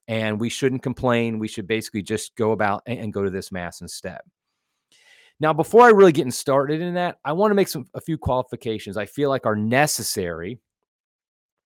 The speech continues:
for any discussion, uh, uh,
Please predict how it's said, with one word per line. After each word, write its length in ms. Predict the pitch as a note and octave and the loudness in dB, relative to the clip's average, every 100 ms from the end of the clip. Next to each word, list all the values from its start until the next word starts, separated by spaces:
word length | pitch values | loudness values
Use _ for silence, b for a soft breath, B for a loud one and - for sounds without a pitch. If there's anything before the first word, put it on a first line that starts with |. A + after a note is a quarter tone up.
| _ _ | _ _
for 200 | - - F3 | -8 -6 0
any 240 | F3 G3 | 4 4
discussion, 760 | E3 D#3 - B2 A2+ - F2 D#2+ b b b b _ | 2 -2 0 0 0 -4 -10 -12 b b b b _
uh, 320 | A#2 G#2+ G2 - | -2 -2 -2 -6
uh, 60 | _ | _